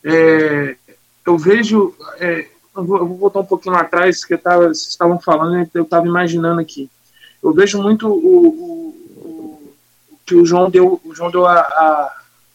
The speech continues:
o exemplo quando Jesus foi tentado no deserto, né? E me veio à cabeça Jó também, quando Jó foi tentado, ele foi, passou por tudo aquilo e, e mesmo assim ainda não negou a Cristo.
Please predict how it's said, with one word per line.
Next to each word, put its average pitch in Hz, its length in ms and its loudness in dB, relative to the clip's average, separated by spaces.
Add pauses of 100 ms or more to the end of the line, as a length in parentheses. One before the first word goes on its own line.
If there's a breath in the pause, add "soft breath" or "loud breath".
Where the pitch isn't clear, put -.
o 160 80 -4
exemplo 170 480 -4 (140)
quando 175 300 -2
Jesus 170 360 0
foi 180 160 -6
tentado 175 400 -4
no 175 80 0
deserto, 156 540 -4
né? 143 80 -18 (1120)
E 160 720 0 (600)
me 185 140 2
veio 196 160 4
à 208 40 2
cabeça 190 480 0
Jó 156 260 2 (280)
também, 160 360 -6
quando 160 280 -2
Jó 175 400 2 (440)
foi 170 120 -4
tentado, 175 640 0
ele 160 180 2
foi, 160 180 -12
passou 170 360 -4
por 185 160 -12
tudo 202 200 -12
aquilo 190 540 -8
e, - 120 -20 (1080)
e 160 60 -10
mesmo 202 340 2
assim 196 320 0
ainda 185 300 2
não 190 140 0
negou 190 400 2
a 180 60 -2
Cristo. - 440 -16